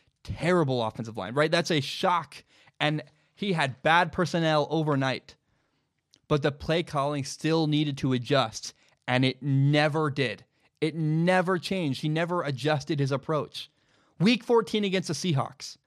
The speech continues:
the right tackle was asked to pull and block an interior linebacker.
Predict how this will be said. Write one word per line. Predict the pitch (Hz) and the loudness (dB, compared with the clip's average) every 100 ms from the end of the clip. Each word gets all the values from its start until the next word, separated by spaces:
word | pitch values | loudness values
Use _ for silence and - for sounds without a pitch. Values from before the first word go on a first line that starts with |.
| - | -6
the | 131 | 2
right | 175 220 | 4 4
tackle | - 180 196 185 | 2 2 2 0
was | 147 - | -2 0
asked | 135 139 139 - _ _ _ - | 0 0 -2 -12 _ _ _ -4
to | 143 | -4
pull | 143 - 165 180 190 - | -2 0 2 2 2 0
and | 139 127 | -2 0
block | 139 139 143 | 0 0 0
an | 135 - | -2 -2
interior | 170 165 - 160 156 | -2 0 0 0 2
linebacker. | 135 131 127 117 110 - | 2 2 0 -2 -8 -14